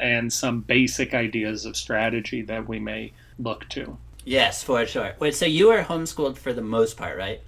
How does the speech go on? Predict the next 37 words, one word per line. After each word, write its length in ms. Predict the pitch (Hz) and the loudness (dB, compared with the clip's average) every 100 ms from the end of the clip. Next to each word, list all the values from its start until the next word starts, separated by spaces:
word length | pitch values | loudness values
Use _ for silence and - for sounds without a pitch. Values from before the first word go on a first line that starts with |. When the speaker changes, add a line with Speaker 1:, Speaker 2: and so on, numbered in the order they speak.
| - | 0
Speaker 1:
I 20 | |
was 160 | 143 - | 2 4
homeschooled 420 | 175 170 185 165 | 4 6 4 4
from 220 | 175 135 | 4 2
third 300 | - 147 - | 4 4 4
through 160 | 143 131 | 4 6
eighth 240 | 123 - | 4 2
grade, 360 | 135 120 120 120 | 2 4 4 2
and 220 | 123 123 | 0 0
then 140 | 120 | 0
I 160 | 120 120 | 0 0
was, 420 | 117 120 113 - - - | 0 -2 -2 -8 -10 -4
uh, 60 | 123 117 120 120 | 0 0 -2 -4
I, 920 | - - - - - - - 127 139 | -6 -8 -8 -8 -4 -2 0 0 2
I 100 | 127 | 4
attended 440 | 131 123 143 123 117 | 4 4 2 2 0
six 300 | - 135 - | 2 2 2
high 160 | 135 | 2
schools. 500 | 117 - 117 104 - - - | 2 0 -2 -4 -6 -8 -2
Neither 680 | 135 139 151 139 147 143 139 | 4 6 8 8 6 6 4
my 380 | 135 135 127 - | 4 4 2 2
homeschooling 640 | 139 123 - 135 123 120 | 0 0 2 2 4 2
nor 260 | 120 127 127 | 2 4 2
the 140 | 123 113 | 0 -2
primary 560 | - 139 139 139 135 | 4 4 6 6 6
high 160 | 127 123 | 4 0
school 280 | 117 - 120 | 0 -2 0
that 160 | 120 | 0
I 80 | 113 | 0
went 240 | 113 113 113 | 0 -2 0
to 240 | 120 110 - - - | -2 -2 -8 -20 -4
had 160 | - 127 | 2 4
a 80 | 123 | 4
developed 560 | 123 120 120 110 - | 2 4 4 2 -2
physical 440 | - 127 117 120 117 | 0 0 2 2 2
education 560 | 110 110 120 110 120 | 0 -2 -2 0 -2
program. 540 | 107 117 107 113 113 | -4 -4 -2 -2 -4